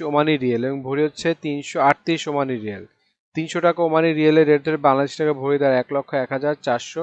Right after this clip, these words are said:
সাতাত্তর টাকা। একুশ ক্যারেট গোল্ড প্রতি গ্রামের মূল্য আঠাইশ ওমানি রিয়েল এবং ভরি হচ্ছে তিনশো সাতাইশ ওমানি রিয়েল। তিনশো টাকা ওমানি রিয়েলের রেট ধরে বাংলাদেশ টাকা ভরি দাঁড়ায়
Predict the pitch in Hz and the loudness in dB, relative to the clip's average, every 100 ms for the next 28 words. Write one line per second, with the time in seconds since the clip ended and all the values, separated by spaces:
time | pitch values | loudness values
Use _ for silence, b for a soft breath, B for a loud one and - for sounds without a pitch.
0 | 175 156 156 - - - 117 - 98 101 | -4 -4 -4 -6 -14 -6 -6 -4 -10 -14
1 | _ _ _ _ _ _ _ _ _ 156 | _ _ _ _ _ _ _ _ _ -2
2 | 156 185 - 175 165 151 160 160 - 156 | 0 -6 2 4 4 2 0 0 -4 -6
3 | 160 156 156 156 139 127 123 156 190 _ | 2 2 2 -2 -6 -6 -4 -6 -8 _
4 | _ _ _ _ _ _ _ _ _ _ | _ _ _ _ _ _ _ _ _ _
5 | _ _ _ _ - 139 165 170 - 147 | _ _ _ _ -2 0 2 0 0 -2
6 | 147 147 123 117 123 135 131 143 143 - | 0 0 -2 -4 -4 -8 -4 -4 -2 -4
7 | 160 147 139 - 156 151 143 135 156 - | -6 -6 -10 -8 -8 -2 0 0 -2 -4
8 | 143 139 135 117 104 107 147 151 165 156 | -4 -4 -4 -4 -8 -10 -12 -10 -6 -4
9 | 156 156 151 151 147 147 147 139 131 147 | -4 -4 -2 0 2 2 2 0 -4 -6
10 | 139 120 123 - 143 139 127 139 143 131 | -4 -6 -6 -8 -6 -6 -6 -4 -2 0
11 | 113 127 | 0 -4